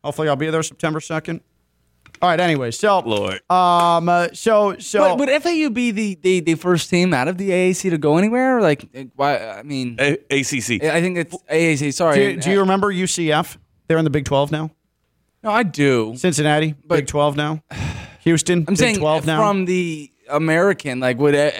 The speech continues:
Speaker 3: F A U be the first in that conversation? Like, would their name be thrown around?
Speaker 1: Uh, I don't know. I mean, I think S M U,
Speaker 3: Right, but so the,
Speaker 1: S M U is probably going to le-, the Pac-twelve.
Speaker 3: I asked because of S M U, and then
Speaker 1: Yeah.
Speaker 3: Mem-, not, not that Memphis is all that mu-, much
Speaker 1: Yeah, I
Speaker 3: better,
Speaker 1: think
Speaker 3: but
Speaker 1: S M U is probably gonna be a Pac-twelve player.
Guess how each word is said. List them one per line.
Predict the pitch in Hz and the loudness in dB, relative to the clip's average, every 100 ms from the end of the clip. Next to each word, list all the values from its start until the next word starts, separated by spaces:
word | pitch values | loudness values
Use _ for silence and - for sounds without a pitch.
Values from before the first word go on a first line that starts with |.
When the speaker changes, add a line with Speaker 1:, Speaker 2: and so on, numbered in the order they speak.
| 135 | -6
Speaker 3:
F | 139 | -4
A | 147 | -2
U | 135 143 | 0 0
be | 143 135 | 0 0
the | 127 | -2
first | 117 - 135 117 | -2 0 2 0
in | 135 | -6
that | 127 113 | -4 -4
conversation? | 127 113 101 98 160 165 - - 67 | -4 -6 -6 -2 -2 0 -4 -16 -20
Like, | 85 - | -18 -16
would | 107 | -4
their | 110 | -2
name | 113 113 113 | 0 -2 -2
be | |
thrown | 110 117 104 | -4 -2 -2
around? | 110 123 78 50 _ _ _ _ _ _ | -2 -2 -4 -10 _ _ _ _ _ _
Speaker 1:
Uh, | 139 143 143 143 143 143 139 135 | 0 2 4 4 4 4 2 2
I | |
don't | 240 | 0
know. | 214 240 - _ _ | 0 -4 -8 _ _
I | 233 | 0
mean, | 254 254 | 2 2
I | 262 | 0
think | 269 269 | 0 0
S | 254 240 | 0 0
M | 262 226 | 0 0
U, | 190 240 247 220 | 0 2 2 4
Speaker 3:
Right, | 202 170 | 4 2
but | 165 175 | 0 0
so | 196 | 0
the, | 180 | 2
Speaker 1:
S | 170 | 4
M | 269 | 2
U | 254 | 2
is | 277 | 0
probably | - 247 | 2 2
going | 233 240 | 2 2
to | 226 | 2
le-, | 214 | 0
the | 202 196 | 0 0
Pac-twelve. | 196 185 175 175 165 | 0 0 0 2 4
Speaker 3:
I | 160 | 2
asked | 147 160 139 | 2 0 0
because | 147 160 143 | -2 0 0
of | 139 | 2
S | 139 123 | 0 -2
M | 147 127 | -4 -4
U, | 151 131 | -2 -4
and | 120 | -4
then | 131 | 0
Speaker 1:
Yeah. | 135 113 | 2 0
Speaker 3:
Mem-, | 123 | -4
not, | - - | -12 -10
not | 131 | -8
that | 123 117 | -4 -2
Memphis | 127 120 110 | -2 -4 -12
is | 110 110 | -10 -2
all | 160 190 185 | 0 2 0
that | 185 165 160 | 0 0 -4
mu-, | 143 151 147 | -2 -2 -2
much | 147 147 | -2 0
Speaker 1:
Yeah, | 208 | 2
I | 170 | 4
Speaker 3:
better, | - | 2
Speaker 1:
think | 233 | 2
Speaker 3:
but | 226 | 0
Speaker 1:
S | 226 | 2
M | 220 | 2
U | 214 | 0
is | 202 | 0
probably | 202 196 | 0 0
gonna | 185 | 0
be | 180 | 0
a | 175 | 0
Pac-twelve | 180 160 170 156 151 | 0 0 0 0 0
player. | 156 143 139 147 | 0 2 2 -2